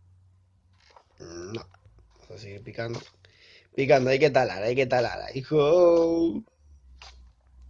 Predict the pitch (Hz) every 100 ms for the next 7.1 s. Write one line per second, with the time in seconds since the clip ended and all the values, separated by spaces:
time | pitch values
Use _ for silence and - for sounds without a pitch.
0 | - - _ - - - _ _ - 117
1 | 117 117 117 113 110 120 120 120 120 120
2 | 120 _ _ _ - 165 208 247 208 151
3 | 190 - 214 151 135 170 147 123 117 110
4 | 127 139 110 - 123 120 98 104 123 117
5 | 120 117 110 117 117 107 98 95 - 95
6 | 90 90 - 92 92 92 92 95 101 107